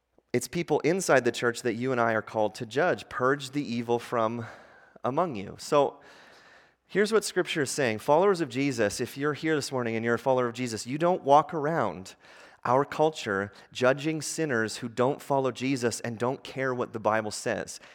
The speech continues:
That's not your job. Your job is to hold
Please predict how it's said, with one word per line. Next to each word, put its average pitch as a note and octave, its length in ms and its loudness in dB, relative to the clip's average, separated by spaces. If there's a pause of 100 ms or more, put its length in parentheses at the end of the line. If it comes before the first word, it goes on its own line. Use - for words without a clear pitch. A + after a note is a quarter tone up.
(140)
That's C3 480 4
not B2+ 420 4 (100)
your A#2 540 2
job. A2+ 500 4 (2000)
Your B2+ 200 4
job D#3+ 800 12
is D#3+ 220 6
to E3 160 4
hold F3 760 10